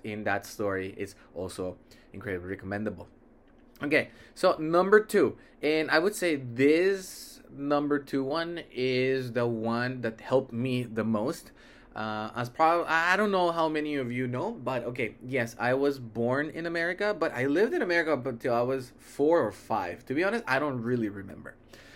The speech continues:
So, uh, then we moved to Mexico, and all my family is Mexican, so we s-, basically speak, speak Spanish to, to each other. So, but I did go, I was lucky enough to go to an international school,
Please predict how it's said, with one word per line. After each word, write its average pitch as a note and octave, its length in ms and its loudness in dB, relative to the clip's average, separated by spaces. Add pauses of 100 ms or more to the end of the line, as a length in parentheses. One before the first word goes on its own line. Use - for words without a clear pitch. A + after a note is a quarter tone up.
(180)
So, C#3+ 420 2 (100)
uh, A#2 580 -2
then E3+ 220 4
we F#3+ 100 2
moved E3+ 220 0
to D3 60 -12
Mexico, D3+ 480 -4
and A#2 220 -4
all A#2+ 200 2
my A#2 140 -2
family G#2+ 340 -4
is G2+ 80 -8
Mexican, G#2+ 520 -8
so G2 280 -6
we G#2 160 -8
s-, G2 120 -16 (140)
basically G2 400 -8
speak, - 260 -14 (220)
speak G#2+ 340 -10
Spanish G2+ 460 -6
to, G2 240 -6 (500)
to - 140 -8
each B2 220 -4
other. C3+ 320 0 (200)
So, - 140 -2
but D3 300 0
I E3+ 120 6
did E3+ 300 -2
go, D3 420 4
I B2+ 100 -2
was B2+ 200 0
lucky C3+ 240 -2
enough B2+ 240 -4
to B2+ 60 -6
go A2+ 200 -2
to A2+ 200 -6
an G#2+ 160 -6
international A2 720 -8
school, B2+ 600 -6